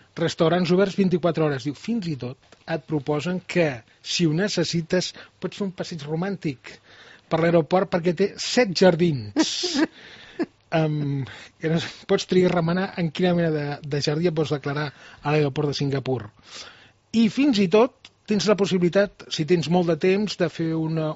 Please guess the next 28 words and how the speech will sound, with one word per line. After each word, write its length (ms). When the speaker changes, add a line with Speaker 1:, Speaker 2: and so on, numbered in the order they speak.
Speaker 1:
una 240
volta 220
a 40
la 80
ciutat, 300
un 100
city 280
tour 260
Speaker 2:
Mhm. 260
Speaker 1:
gratuït. 540
Speaker 2:
Molt 240
bé. 140
Home, 180
Singapur 640
Speaker 1:
Magnífic. 240
Speaker 2:
hem 120
d'anar, 340
eh, 240
aquest? 300
Speaker 1:
Jo 160
també 220
el, 100
Speaker 2:
A 80
Speaker 1:
també 200
el 80
Speaker 2:
l'aeroport, 340
Speaker 1:
pro-, 100
Speaker 2:
encara, 280